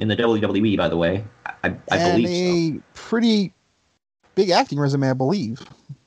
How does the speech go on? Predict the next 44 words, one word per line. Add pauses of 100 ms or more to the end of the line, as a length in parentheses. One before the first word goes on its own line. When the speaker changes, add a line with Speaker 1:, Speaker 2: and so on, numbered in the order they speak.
(500)
Speaker 1:
Oh,
really? (280)
Speaker 2:
Yeah.
Speaker 1:
I
did
not
know
that. (380)
Speaker 2:
Quite
a
few
Speaker 1:
Well,
Speaker 2:
movies. (800)
Speaker 1:
he's, (180)
he's,
uh,
I
think
he's
a
good
friend
with
Eric
Bischoff.
He's
the
one
that,
uh, (220)
Bischoff
would
go
back
and
forth
with.
He
was
kind
of
like,
uh,
his,